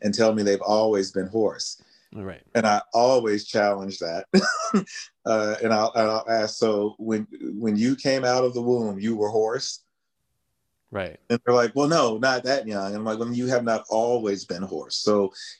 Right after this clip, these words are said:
Speaker 1: we may be dealing with a habit that you've had for a very long time, but I don't, you are not, and it's not impossible 'cause I can't think of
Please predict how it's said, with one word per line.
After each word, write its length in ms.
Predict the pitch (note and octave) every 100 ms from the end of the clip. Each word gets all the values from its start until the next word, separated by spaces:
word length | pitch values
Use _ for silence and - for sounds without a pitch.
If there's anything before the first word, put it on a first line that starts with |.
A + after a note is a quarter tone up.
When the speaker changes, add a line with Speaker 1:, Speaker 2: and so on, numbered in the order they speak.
| -
Speaker 1:
we 220 | A#2 C3+
may 420 | A#2+ A2+ C3 D#3
be 240 | D3 A2+ G#2
dealing 440 | G#2+ A2 G#2+ G#2
with 180 | G#2 G#2+
a 80 | G2
habit 440 | A#2 A2+ G#2+ G2
that 160 | G2+ G2+
you've 200 | G#2+ G#2
had 340 | A2 G#2+ G2+
for 240 | - G#2 F#2+
a 60 |
very 300 | G#2 A2 G#2
long 360 | G2 F#2+ F2 F#2
time, 540 | - F3 G2+ F2 E2+ - - - _ -
but 280 | A2 A2 - G#2+
I 100 | A#2
don't, 140 | A#2+
you 240 | B2 C#3 D3
are 60 |
not, 280 | C3+ C3 C3 -
and 240 | A#2+ A#2 A#2+ - -
it's 360 | C#3 C3 C3+ B2+
not 220 | D3+ D3
impossible 580 | G#2+ A#2 A2+ - E2+ F2
'cause 160 | G2+ G2
I 140 | F#2+
can't 320 | G#2 F#2+ F2+
think 160 | G2
of 120 | F#2+